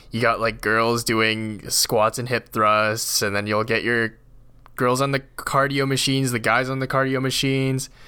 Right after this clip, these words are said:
It's like, there's so many breeds in the gym. I think that's the biggest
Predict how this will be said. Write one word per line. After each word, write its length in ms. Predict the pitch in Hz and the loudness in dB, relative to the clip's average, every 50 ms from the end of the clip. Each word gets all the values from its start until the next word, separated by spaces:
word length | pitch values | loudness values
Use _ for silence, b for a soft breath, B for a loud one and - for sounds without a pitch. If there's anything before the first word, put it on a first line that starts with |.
| b b b b b b b b b | b b b b b b b b b
It's 220 | - 147 156 - - | -4 -2 0 0 2
like, 320 | 180 180 160 - - - - - | 2 2 0 -2 -6 -16 -16 -4
there's 260 | 127 135 151 156 143 | 0 0 2 2 2
so 340 | - - - - 170 165 175 | 2 2 2 2 2 2 2
many 280 | 180 185 185 180 170 | 2 0 2 2 0
breeds 640 | 147 120 107 107 107 107 117 120 117 110 104 95 - | 0 0 0 0 0 0 0 0 0 -2 -2 -2 -2
in 160 | - 107 110 | -2 -2 -2
the 80 | 104 98 | -2 -2
gym. 480 | 95 95 107 107 104 98 90 92 98 - - - | -2 0 0 2 0 0 -2 -6 -12 -14 -8 -4
I 140 | - 113 | -4 -2
think 180 | 127 139 143 135 | -2 -2 -2 0
that's 300 | - 131 127 131 - - | 2 2 2 2 0 0
the 100 | - 160 | -2 -2
biggest 460 | 127 120 123 123 135 143 131 - - | -2 -2 -2 0 0 0 -2 -2 -6